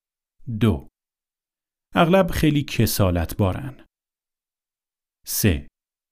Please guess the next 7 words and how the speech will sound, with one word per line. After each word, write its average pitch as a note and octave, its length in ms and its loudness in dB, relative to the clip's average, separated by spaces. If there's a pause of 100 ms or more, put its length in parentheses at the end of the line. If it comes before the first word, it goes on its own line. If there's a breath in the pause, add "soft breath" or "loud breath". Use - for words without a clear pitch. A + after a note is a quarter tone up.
(500)
اغلب F3 460 4
همراه D3+ 520 2
با C#3 120 4
زمان G#2+ 440 4
حرکت G#2+ 580 0
نمی G#2+ 220 4
کنن، F2 380 -6